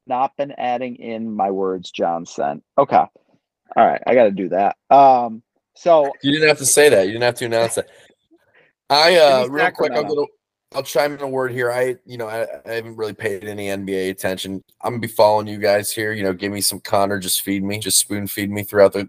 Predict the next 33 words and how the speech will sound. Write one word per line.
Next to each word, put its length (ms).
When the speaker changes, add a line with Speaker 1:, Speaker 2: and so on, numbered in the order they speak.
Speaker 2:
the 80
next, 420
uh, 220
you 100
know, 80
the 80
course 280
of 40
the 120
playoffs. 360
But 160
man, 280
I 80
love 300
the 60
Kings 400
in 120
game 320
one 200
on 100
the 80
money 320
line. 380
Like, 180
I 120
love 240
it. 80
That's 180
my 80
lock 340
of 60
the, 220
uh, 240